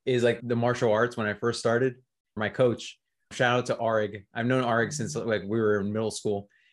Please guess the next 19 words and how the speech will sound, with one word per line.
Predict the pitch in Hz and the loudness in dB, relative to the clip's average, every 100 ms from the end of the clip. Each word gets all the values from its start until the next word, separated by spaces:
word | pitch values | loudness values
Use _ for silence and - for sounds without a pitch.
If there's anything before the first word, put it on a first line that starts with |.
| _ _ | _ _
He | - 175 190 175 | -2 2 4 4
is | 170 127 - - | 2 2 -4 -6
one | 127 139 | 2 2
of | 143 | 4
the | 135 | 2
genuine, | 104 123 127 135 127 | 0 0 0 0 0
like, | 120 107 | -2 -2
the | |
most | 120 147 123 | 0 0 0
genuine | 101 127 135 139 135 | 0 0 2 0 0
dudes, | 110 117 160 214 - - _ _ _ _ - | 0 0 0 -2 -10 -14 _ _ _ _ 0
but | 139 135 | 4 4
he's | 156 151 | 4 4
also, | 156 156 | 2 2
like, | 151 127 | 2 0
he's, | - 143 - | -2 -6 -6
he's | 123 139 | -6 -2
very, | 123 151 151 135 | 2 4 6 4
uh, | 120 107 101 | 4 2 -4